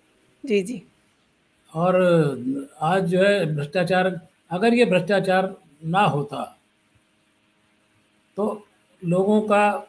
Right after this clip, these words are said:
Speaker 2: बहुत बड़ा कल्याण हुआ होता। हमारी जो खेती में वो compost की जगह कागजों पे गड्ढे खोद दिए गए,
Speaker 1: जी, जी।
Speaker 2: अगर वो कागजों पे खोदने की बजाय वास्तव में जमीन में खुदे होते, तो हमें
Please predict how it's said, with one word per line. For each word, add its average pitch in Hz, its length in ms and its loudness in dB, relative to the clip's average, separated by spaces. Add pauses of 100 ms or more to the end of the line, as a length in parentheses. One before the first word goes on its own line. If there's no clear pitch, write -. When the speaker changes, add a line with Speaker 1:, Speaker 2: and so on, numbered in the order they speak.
Speaker 2:
बहुत 170 300 -4
बड़ा 190 520 0 (640)
कल्याण 180 340 0
हुआ 165 200 4
होता। 151 440 0 (1700)
हमारी 170 560 0 (680)
जो 165 200 2
खेती 175 360 -2
में 196 140 2
वो 202 80 2
compost 190 500 0
की 190 80 2
जगह 185 240 2
कागजों 165 360 2
पे 190 120 -2
गड्ढे 175 280 2
खोद 156 200 2
दिए 170 180 2
गए, 139 240 -4 (580)
Speaker 1:
जी, 254 220 4
जी। 208 140 4
Speaker 2:
अगर 180 120 4
वो 202 120 0
कागजों 151 580 -8
पे - 40 -8
खोदने 190 280 0
की 202 100 0
बजाय 185 300 2
वास्तव 160 380 0
में 214 140 2
जमीन 196 260 0
में 196 180 -2
खुदे 170 180 0
होते, 156 340 -2
तो - 1000 -20
हमें 214 420 0